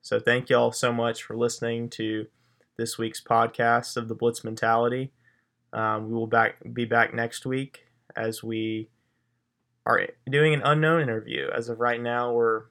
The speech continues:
talking to a few folks and, uh, trying to get another interview, interview on the docket, and we'll keep you all posted through our social media site. And we thank, once again, thank Waltz Waltz for their support and their guidance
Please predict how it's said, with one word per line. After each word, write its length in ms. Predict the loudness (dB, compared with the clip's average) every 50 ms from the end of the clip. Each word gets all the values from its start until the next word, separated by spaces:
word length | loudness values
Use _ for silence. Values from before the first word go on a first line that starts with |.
| _ -6
talking 320 | -2 -2 -2 -2 -2 -4
to 80 | -2 -2
a 60 | -2
few 220 | -2 -4 -8 -8 -6
folks 500 | -2 -2 0 2 0 0 -2 -8 -10 -10
and, 280 | -10 -8 -8 -8 -8
uh, 340 | -6 -6 -4 -4 -6 -6 -8 -12 _ _ _ _ _
trying 240 | -4 -2 0 0 0
to 80 | -2 -2
get 160 | 0 0 0
another 280 | 0 -2 -2 -2 0 0
interview, 300 | -2 -4 -4 -4 -6 -4
interview 340 | -2 -2 -4 -2 -2 -2 -2
on 140 | -2 -2 -4
the 60 | -2
docket, 480 | 0 2 2 2 0 0 -2 -4 -4 -4
and 100 | -6 -8
we'll 100 | -8 -8
keep 300 | -8 -8 -8 -8 -6 -4
you 140 | -2 0 0
all 120 | 0 0
posted 560 | -4 -4 -2 -2 -2 -2 -4 -6 -8 -8 -8
through 160 | -6 -4 -4
our 140 | -4 -4 -4
social 320 | -4 -6 -6 -6 -6 -8 -8
media 280 | -8 -6 -4 -4 -4
site. 440 | -4 -4 -4 -4 -2 -2 -4 -4 -8 _ _ _ _ _ _ _ _ _ _ _ -8
And 180 | -4 -4 -2 -2
we 80 | -4 -2
thank, 260 | 0 0 0 0 0
once 200 | -2 -4 -4 -4
again, 260 | -4 -4 -4 -4 -4
thank 280 | -2 -2 -2 -2 -2 -2
Waltz 300 | 0 0 0 0 -2 -2
Waltz 300 | 0 0 0 0 -2 -6
for 320 | -6 -4 -4 -4 -4 -8 _ _ _ _ _ _ -20 _ _ _ 2
their 140 | 4 6 6
support 600 | 6 2 0 -2 0 4 6 6 6 6 4 -4 _ _ _ _ _ _ _ _ _ _ _ -4
and 580 | -2 -2 0 0 0 0 0 0 0 -2 -6 -8 -12 _ _ _ _ _ _ _ _ _ _
their 340 | 4 6 8 8 8 6 6
guidance 720 | 6 8 8 8 8 8 4 0 -4 -4 -6 -6 -8 -8